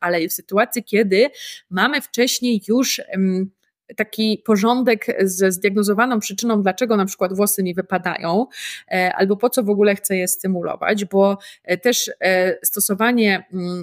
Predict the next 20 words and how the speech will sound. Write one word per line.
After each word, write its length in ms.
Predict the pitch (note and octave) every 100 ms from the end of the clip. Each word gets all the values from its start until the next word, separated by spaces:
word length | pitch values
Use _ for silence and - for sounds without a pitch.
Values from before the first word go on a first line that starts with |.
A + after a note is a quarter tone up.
| - -
takiego 440 | G3 - G3 G3
dodatkowego 720 | F#3+ F#3+ G3 G3+ F#3+ B3 G#3+
pobudzania, 840 | G#3 F#3+ G3 G3+ G#3+ G#3 F#3 F3+ -
e, 340 | F3 F3 D#3+
wzrostu 460 | F3 G3 G#3 - G3
włosów, 640 | F#3+ G3+ G3+ - F3+ - - -
e, 320 | F3+ F3 F3
kiedy, 720 | _ G3 F#3 F3+ G3 F#3+ F#3+ F#3+ - - -
nie, 220 | G3 F#3 G3
mamy 600 | G3 G#3 A3+ G#3+ G3+ F3
bardzo 380 | F3 G3+ A3 G3+
duże 420 | F#3+ G#3+ G#3+ F#3+
wypadanie, 880 | F3+ - G#3 F3+ G3 G#3+ G#3 F#3 E3+ -
e, 260 | F3 E3+
i 300 | - G3+ G3
nie 140 | G3+ A3
jest 160 | G#3+
to 80 | G3+
zdiagnozowane 720 | F#3 G3 G3 F#3+ F#3+ G#3 A3
wypadanie, 760 | F3+ - F3+ E3+ E3 E3 F3+